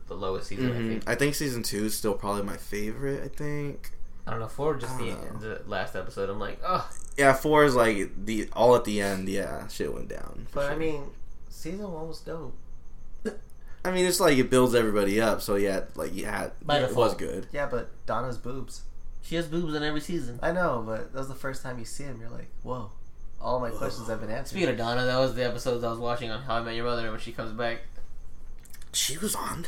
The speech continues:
Speaker 2: there?
Speaker 1: Yeah, remember she was the, the, s-, uh, the college girlfriend that was kinda, like, uppity that they
Speaker 2: Damn,
Speaker 1: didn't like?
Speaker 2: Ted was kind of a hoe when you think about it.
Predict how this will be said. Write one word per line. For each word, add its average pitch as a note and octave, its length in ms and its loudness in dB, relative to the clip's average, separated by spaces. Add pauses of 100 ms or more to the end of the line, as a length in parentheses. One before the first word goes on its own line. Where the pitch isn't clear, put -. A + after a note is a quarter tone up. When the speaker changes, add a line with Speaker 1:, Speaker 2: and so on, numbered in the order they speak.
(100)
Speaker 2:
there? C#4+ 240 -4
Speaker 1:
Yeah, D#4 60 -4
remember A#3 280 -2
she B3+ 140 -2
was G3 180 0
the, E3+ 260 2
the, B2+ 120 -6
s-, - 200 -6 (360)
uh, C3 340 2
the A#2 80 2
college C3+ 320 6
girlfriend C3 320 4
that A#2+ 80 6
was A2+ 100 0
kinda, B2 220 0
like, A2+ 180 -2
uppity B2+ 300 -4
that B2 80 -2
they D3+ 120 4
Speaker 2:
Damn, D#3 200 4
Speaker 1:
didn't C#3+ 160 6
like? C3+ 140 2
Speaker 2:
Ted E3 220 8
was G#4+ 160 8
kind G#3 200 4
of D3 100 6
a A2+ 100 6
hoe A2+ 420 10
when A#2 160 0
you G#2+ 80 0
think B2+ 260 -2
about G#2 340 2
it. G#2 200 0